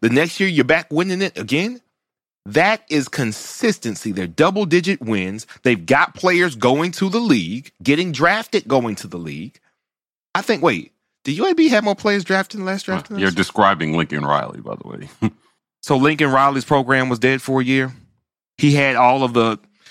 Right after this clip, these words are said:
Speaker 1: he had U A B's resources and program tradition. Is that what you're telling me, Mike?
Speaker 2: Uh, I'm telling you, you cannot make an argument that he's not a top ten coach.
Speaker 1: I
Speaker 2: There's no
Speaker 1: will.
Speaker 2: argument he's not a
Speaker 1: I
Speaker 2: top
Speaker 1: will.
Speaker 2: ten coach. There's no
Speaker 1: I
Speaker 2: argument
Speaker 1: will.
Speaker 2: that he's not a top ten
Speaker 1: I
Speaker 2: coach.
Speaker 1: will.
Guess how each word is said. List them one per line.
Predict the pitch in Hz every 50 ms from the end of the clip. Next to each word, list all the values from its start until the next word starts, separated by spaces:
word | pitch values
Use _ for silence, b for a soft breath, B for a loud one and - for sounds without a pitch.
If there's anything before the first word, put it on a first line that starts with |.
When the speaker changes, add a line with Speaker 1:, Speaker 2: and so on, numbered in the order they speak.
| b b b -
Speaker 1:
he | 170 175 165
had | 170 170 160 151
U | 135 135 151 160
A | 165 156
B's | 139 131 143 151 151 143 120
resources | 131 143 143 147 - 151 143 147 143 - 139 127
and | 127 110
program | 143 143 135 123 143 139 135
tradition. | - 127 117 131 135 - - 117
Is | 110
that | 131 120
what | 113 - -
you're |
telling | 120 - 131 127
me, | 127 123
Mike? | 131 135 127 -
Speaker 2:
Uh, | 95
I'm | 101 90 82 123 151 165 160
telling | - - 180 165 147 139
you, | 131 131 127 127 120 110
you | 95 78 107 127
cannot | - - 160 139 135 113 104
make | 113 113 101
an | 95 87
argument | 90 95 95 85 85 87 82 82 76
that | 82 82
he's | 85 80
not | 82 85 76
a | 69
top | - - 78 76 -
ten | - 71 69 -
coach. | - - 53 - - - - -
Speaker 1:
I | 143 147
Speaker 2:
There's | 147 143
no | 135 151
Speaker 1:
will. | 147 123
Speaker 2:
argument | 98 95 87 87 85 82
he's | 82 73
not | - - - - -
a | 170
Speaker 1:
I |
Speaker 2:
top | 170 160 151
Speaker 1:
will. | 160 170 175 160 135
Speaker 2:
ten | 80 78
coach. | 73
There's | - 92 98 90 85
no | 92 104 113 127 120 131 139
Speaker 1:
I | 147 151 160
Speaker 2:
argument | 120 117 117 - 107 101 104
Speaker 1:
will. | 98 90
Speaker 2:
that | 101
he's | 101 92 85
not | 101 92 87
a | 90
top | 92 90 87 -
ten | - 92 90
Speaker 1:
I | 139 143 147 143 147 147
Speaker 2:
coach. | 139 143
Speaker 1:
will. | 156 160 147 107